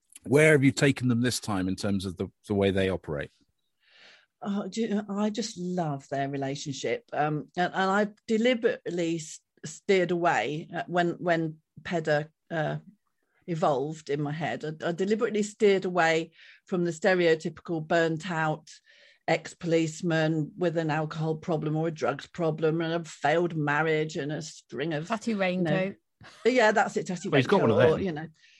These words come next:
Speaker 2: I, I, I st-, I stayed away from that and produced someone who sort of, um, <sighs> although he put his heart and soul into his career, and he's a man of integrity, he, he likes to get to the truth, justice is really important to him,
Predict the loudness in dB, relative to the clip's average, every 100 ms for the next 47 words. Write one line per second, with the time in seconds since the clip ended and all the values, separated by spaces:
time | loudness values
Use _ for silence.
0 | -20 _ -12 -2 -2 -2 -8 -2 -2 -2
1 | -2 -2 0 0 2 2 4 2 0 -2
2 | 0 0 -2 -6 -14 -4 -2 -2 -2 -2
3 | 0 2 2 2 0 0 2 0 -2 -16
4 | -16 -2 4 4 2 0 2 2 0 -6
5 | _ _ _ _ _ _ _ -20 _ -12
6 | -12 -14 -20 _ 2 4 4 0 -2 -4
7 | -2 -2 -2 -2 -2 0 -2 -2 -4 -6
8 | -10 -2 2 4 2 0 -2 -2 0 2
9 | 2 2 2 2 -2 -2 -4 -4 -4 -2
10 | -2 -4 -12 -20 -20 -6 -4 0 0 0
11 | -2 -2 0 -2 -2 -6 -6 -2 0 2
12 | 0 -2 0 0 0 -6 -4 -2 0 2
13 | 0 -2 -6 -6 -6 -4 -4 -4